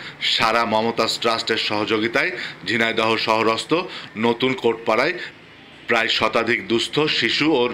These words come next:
বয়স্কদের মাঝে শীতবস্ত্র বিতরণ করা হয়। সকালে শীতবস্ত্র বিতরণ উপলক্ষে এক আলোচনা সভাও অনুষ্ঠিত হয়। অনুষ্ঠানে প্রধান অতিথি হিসেবে উপস্থিত ছিলেন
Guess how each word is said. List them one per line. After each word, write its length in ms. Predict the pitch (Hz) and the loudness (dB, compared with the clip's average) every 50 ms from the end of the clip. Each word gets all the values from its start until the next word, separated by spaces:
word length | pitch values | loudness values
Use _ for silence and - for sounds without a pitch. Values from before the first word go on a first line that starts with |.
| - - | -2 -2
বয়স্কদের 560 | 107 107 107 107 - - 117 110 117 117 110 | 0 0 0 0 -2 -2 0 0 0 0 2
মাঝে 360 | 107 110 110 107 117 147 175 180 - - - - | 2 0 0 2 2 0 0 -2 -6 -10 -10 -6
শীতবস্ত্র 600 | - - 127 120 117 110 113 113 110 - 113 113 | -4 -2 0 0 0 0 0 0 0 0 0 0
বিতরণ 360 | - 113 117 - 117 117 113 | 0 0 0 0 0 0 0
করা 180 | 104 110 110 113 | 0 0 2 2
হয়। 280 | 104 110 113 101 87 - - - - - - - - - - - - - | 2 2 0 0 -2 -6 -10 -14 -18 -16 -16 -16 -16 -16 -16 -18 -18 -12
সকালে 480 | - - - 123 110 - 110 113 117 117 | -6 -2 0 0 2 2 2 2 2 2
শীতবস্ত্র 540 | - - 117 101 95 110 117 110 - 117 110 | 2 0 -2 0 0 0 0 0 0 -2 0
বিতরণ 380 | - 110 110 - 113 113 113 | 0 0 0 2 2 2 0
উপলক্ষে 680 | 113 104 - 110 110 110 110 - - - 151 180 196 - - - - | 0 0 0 2 2 2 0 0 0 0 0 -2 -2 -4 -8 -6 -4
এক 220 | - 107 117 - - | -2 -2 -2 0 0
আলোচনা 420 | 104 113 113 110 - 117 110 113 | 0 0 0 0 0 0 -2 0
সভাও 360 | 107 - 117 110 113 131 135 | 0 2 2 2 4 4 2
অনুষ্ঠিত 400 | 117 110 110 107 - - 110 - | 2 0 0 -2 -2 -2 -2 0
হয়। 280 | 113 107 113 110 98 82 - - - - - - - - - - - - | 0 2 2 2 0 -2 -4 -10 -16 -16 -14 -14 -12 -12 -12 -14 -8 -4
অনুষ্ঠানে 480 | - 110 117 117 113 - - 120 117 113 113 - | 0 2 2 2 0 0 0 0 0 0 0 0
প্রধান 260 | 113 113 127 127 131 | 2 2 2 2 2
অতিথি 320 | 120 113 113 113 - 113 | 0 0 0 0 0 0
হিসেবে 340 | 113 110 104 - 117 101 110 | 0 0 0 0 2 2 2
উপস্থিত 400 | 107 - 113 110 - - 120 - - | 0 0 0 -2 -2 -2 -4 -2 -2
ছিলেন 280 | - - 117 135 170 | -2 0 0 0 -2